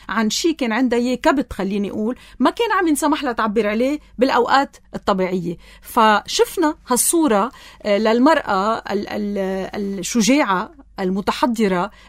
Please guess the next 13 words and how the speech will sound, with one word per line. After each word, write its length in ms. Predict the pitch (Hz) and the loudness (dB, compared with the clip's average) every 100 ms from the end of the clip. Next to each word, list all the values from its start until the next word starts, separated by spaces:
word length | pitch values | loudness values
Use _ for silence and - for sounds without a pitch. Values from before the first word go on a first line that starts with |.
| - | -2
المثقفة، 800 | 190 202 339 - 269 - 185 220 - - - | 0 2 0 0 -4 -4 -8 -8 -14 -20 -16
آه، 100 | - | -6
يلي 300 | 185 240 247 | 0 2 4
هي 440 | 247 330 302 302 302 | 4 4 4 0 0
بدها 460 | 208 339 - 254 | 2 0 2 0
ت-، 140 | 254 - - | 0 -4 -12
تقول: 360 | - 294 302 302 - | -2 2 4 2 2
"أنا 160 | 330 330 | 4 6
موجودة 440 | 269 226 302 254 | 4 4 2 2
هون 200 | 262 320 | 4 2
إلى 220 | 247 233 | 2 0
جانب 320 | 214 294 285 | 2 2 2
الرجل 400 | 208 233 226 349 | 2 0 0 -2